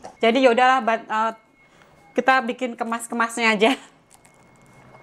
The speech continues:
Jadi vlog aku kali ini kayaknya ambiar,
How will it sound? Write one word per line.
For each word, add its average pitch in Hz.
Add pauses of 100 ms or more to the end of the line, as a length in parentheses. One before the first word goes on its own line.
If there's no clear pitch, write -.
(1000)
Jadi 254
vlog 294
aku 277
kali 262
ini 285
kayaknya 277
ambiar, 202